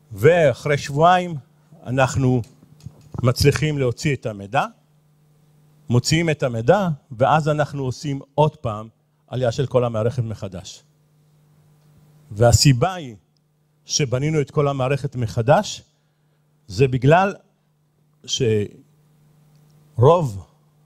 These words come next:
הארגונים שהותקפו פעם אחת וחזרו ישר ממערכות הגיבוי שלהם, הותקפו פעם שנייה. יש לנו מאמרים מלאים שמדברים על זה, תשעים ושבעה אחוז מאלה שהותקפו, הותקפו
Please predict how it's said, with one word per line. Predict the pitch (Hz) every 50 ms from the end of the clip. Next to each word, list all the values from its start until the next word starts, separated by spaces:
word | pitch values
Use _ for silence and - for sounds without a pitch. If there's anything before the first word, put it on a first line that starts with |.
| _
הארגונים | - 131 139 135 113 120 127 131 143 147 135 110 101 95 95
שהותקפו | - - 143 120 - - 131 - - 151 -
פעם | - 135 127 120 117 113
אחת | - - - 147 180 202 _ - - - _ _ _ _ _ _ _ - -
וחזרו | 95 98 135 131 - 139 120 98 117 139 156
ישר | 143 127 127 - - 135 127 135 127 117 _ _ _ _ _ _ _ _ _ _ _ -
ממערכות | 120 131 131 127 120 117 113 110 107 151 143 -
הגיבוי | 120 104 110 110 127 170
שלהם, | 175 - 190 180 180 185 190 170 143 _ _ _ _ _ _ _ _
הותקפו | - 110 - - 131 - 147 139 -
פעם | - 120 117 113
שנייה. | 113 - - 104 95 85 - _ _ _ _ _ _ _ _ _ _ _ _ _ _ _ _ _ _ _ _ _ _ _ _ _ - - - - _ - - - - _ - - - - - - -
יש | 123 - -
לנו | 127 117 120 110
מאמרים | 104 104 104 110 113 110 139 170 175 170 160 - _ _ _ _ _ _ _ -
מלאים | 127 123 123 127 123 131 143 156 156
שמדברים | 143 - 143 131 120 110 110 120 135 160 175
על | 165
זה, | 151 156
תשעים | 143 - 123 - - 143 131
ושבעה | 120 - - 123 113 135 131 127
אחוז | 120 - 135 131 107 101
מאלה | 113 113 113 127 120
שהותקפו, | - - 110 - - - 120 - 220
הותקפו | 233 214 147 - 139 - - 151